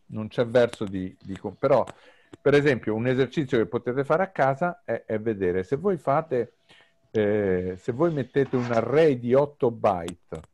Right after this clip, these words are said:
alla fine, di otto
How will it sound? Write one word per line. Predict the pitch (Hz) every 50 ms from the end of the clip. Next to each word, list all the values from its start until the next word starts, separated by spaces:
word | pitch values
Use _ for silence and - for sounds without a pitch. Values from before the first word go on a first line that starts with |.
| _ _ _ _
alla | - 101 98 101 104
fine, | 101 - - 92 82 80 80 101 127 180 185 - _ _ _ _ _ _ _ _ _ _ _ - 247 247 247 247 247 - _ _ _ _ _ _ _ _ _ _ _ _ _ _ _ _ _ _
di | _ 113 110 123
otto | 131 139 147 147 - - - 135 127 120 117 110 107 104 101